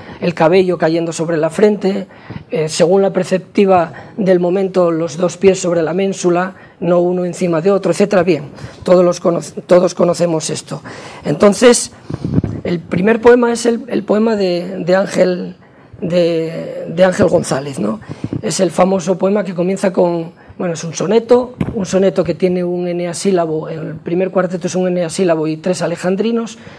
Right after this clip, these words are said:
es un soneto polimétrico o heterométrico y, y en él empieza a hablar de un banderillero desganado.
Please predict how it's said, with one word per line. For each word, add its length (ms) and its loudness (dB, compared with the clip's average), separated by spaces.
es 140 -6
un 260 -2
soneto 400 0
polimétrico 800 0
o 80 -8
heterométrico 720 2
y, 340 -2
y 440 -2
en 180 2
él 380 4
empieza 340 0
a 40 8
hablar 200 2
de 120 4
un 140 -4
banderillero 580 0
desganado. 560 -4